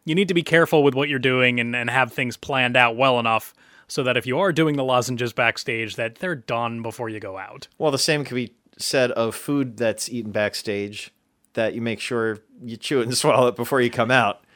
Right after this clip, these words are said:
Speaker 2: So you're not
Speaker 1: Yeah.
Speaker 2: just, "Oh, oh, sorry. Ooh. Um, <laughs> what, what scene are we in?"
Speaker 1: Well, even if you're just munching on your food when you get on stage, people are gonna notice, like, "Hey, why is he walking on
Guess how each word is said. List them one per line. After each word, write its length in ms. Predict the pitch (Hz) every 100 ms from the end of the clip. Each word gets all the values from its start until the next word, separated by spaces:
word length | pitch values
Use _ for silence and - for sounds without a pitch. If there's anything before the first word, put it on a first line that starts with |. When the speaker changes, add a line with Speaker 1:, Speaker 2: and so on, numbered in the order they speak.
| _ -
Speaker 2:
So 120 | 127
you're 60 |
not 140 | 117 147
Speaker 1:
Yeah. 400 | 143 135 135 127
Speaker 2:
just, 60 | 120
"Oh, 200 | 120 110 107
oh, 200 | 190 175
sorry. 360 | 170 214 185 180
Ooh. 300 | 175 190 143 - - - _ 170
Um, 380 | 156 170 165 151 _ _
<laughs> 200 | _ -
what, 200 | 156 135
what 200 | 175 165
scene 200 | - 196
are 40 |
we 140 | 190 190
in?" 180 | 185 165 _ _ _ _ -
Speaker 1:
Well, 120 | 202
even 200 | 220 220
if 120 | 185 190
you're 80 | 156
just 200 | 175 156
munching 520 | 131 143 165 156 135
on 140 | 131
your 100 | 120
food 260 | - 160 147
when 100 | 127
you 60 |
get 140 | 117 127
on 140 | 117
stage, 400 | 113 - 180 147
people 220 | - 160 135
are 80 |
gonna 180 | 123 120
notice, 320 | 127 160 131
like, 140 | 127 113
"Hey, 160 | 147
why 240 | 135 127 156
is 100 | 143
he 80 | 135
walking 340 | 131 143 143
on 200 | 131 117